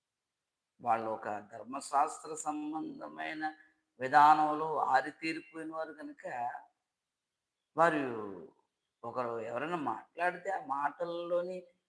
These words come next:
సారాంశం ఏంటో అర్థం చేసుకోలేకుండా లేరు.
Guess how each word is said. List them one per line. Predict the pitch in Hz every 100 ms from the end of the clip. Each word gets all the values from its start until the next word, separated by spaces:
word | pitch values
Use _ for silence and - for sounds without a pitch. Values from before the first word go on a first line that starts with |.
| _
సారాంశం | - 127 139 156 180 175 185 185
ఏంటో | 180 185 180
అర్థం | 165 - 139 165
చేసుకోలేకుండా | 165 175 - - 175 175 170 170 180
లేరు. | 196 190 196 151 -